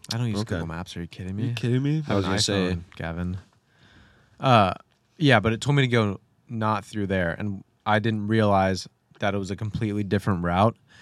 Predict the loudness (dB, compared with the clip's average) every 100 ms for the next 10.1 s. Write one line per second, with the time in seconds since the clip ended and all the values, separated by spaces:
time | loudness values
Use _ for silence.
0 | -20 _ 2 6 6 6 6 6 6 6
1 | 6 4 0 4 6 6 8 6 4 0
2 | -2 _ _ _ _ -20 -12 -4 -4 -4
3 | -6 -2 2 2 2 2 2 2 0 -6
4 | _ _ _ -6 -6 -10 _ _ _ 6
5 | 8 8 6 4 4 0 -2 -4 -6 -4
6 | -6 -6 -4 -2 -2 -4 -6 -10 -6 -4
7 | -4 -6 -8 _ _ -12 -8 -6 -6 -2
8 | 2 2 2 2 2 -2 2 4 4 2
9 | 2 4 6 6 6 6 4 2 -4 -6